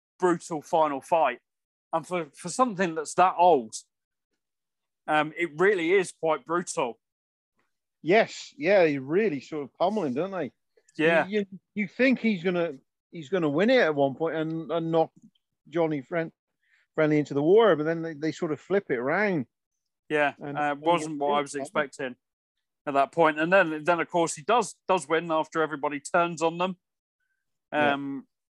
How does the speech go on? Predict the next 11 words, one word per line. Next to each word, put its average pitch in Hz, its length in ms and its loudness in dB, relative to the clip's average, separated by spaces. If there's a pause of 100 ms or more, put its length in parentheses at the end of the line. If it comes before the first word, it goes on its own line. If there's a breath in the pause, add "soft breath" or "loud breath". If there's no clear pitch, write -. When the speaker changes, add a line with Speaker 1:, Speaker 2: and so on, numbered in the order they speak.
Speaker 1:
at 160 160 -4
the 156 120 0
end, 147 160 0
he 143 60 -2
does, 151 360 0 (240)
does 147 160 0
finally 147 480 0
get, 139 200 -2 (360)
get 147 160 -2
away, 151 380 6
and, 135 420 -2